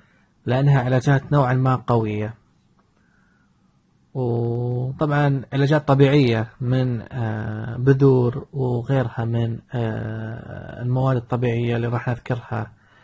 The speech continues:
في، آه، نهاية المحاضرة. طبعًا يحتاج إلى بحث كبير جدًا قبل يتم استخلاص، آه، العلاجات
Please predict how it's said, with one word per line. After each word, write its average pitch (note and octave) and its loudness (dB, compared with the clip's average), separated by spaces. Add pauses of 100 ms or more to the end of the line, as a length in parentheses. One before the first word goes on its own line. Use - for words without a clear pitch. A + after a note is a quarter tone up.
(260)
في، A2+ -2
آه، G#2+ -4
نهاية A#2 0
المحاضرة. G#2+ -6 (680)
طبعًا D#3+ 4
يحتاج C#3+ 2
إلى C3 4
بحث C3 -2
كبير C3 0
جدًا A#2 -4 (800)
قبل A#2+ 0 (100)
يتم A#2+ -4 (180)
استخلاص، A#2 -6
آه، A2+ -6 (400)
العلاجات A#2+ 0